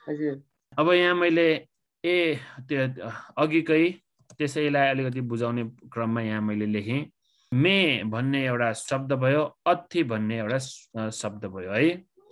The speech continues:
Speaker 2: मे, मेरो अथवा मलाई भन्ने अर्थ आयो, होइन? अथि भनेको छ भन्ने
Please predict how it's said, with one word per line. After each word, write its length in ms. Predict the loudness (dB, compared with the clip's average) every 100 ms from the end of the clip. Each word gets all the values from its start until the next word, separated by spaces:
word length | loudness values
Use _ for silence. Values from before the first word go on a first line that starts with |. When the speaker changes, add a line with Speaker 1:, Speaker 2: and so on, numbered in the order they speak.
| -20 -20 -20 -20 -20 _ -20 _ -2
Speaker 2:
मे, 420 | 2 2 0 -4 0
मेरो 380 | 2 4 4
अथवा 460 | 2 0 0 2 2
मलाई 480 | 0 0 0 0 -4
भन्ने 360 | -6 -6 -6
अर्थ 280 | -4 -4 -4
आयो, 300 | -4 -2 0
होइन? 220 | 0 0 0 -2 _ _ _ -2
अथि 360 | -2 0 2
भनेको 680 | 2 2 0 2 2 2 -6 _ -10
छ 120 | 0 2 0 -6 _ _
भन्ने 520 | -4 -2 0 -2 -4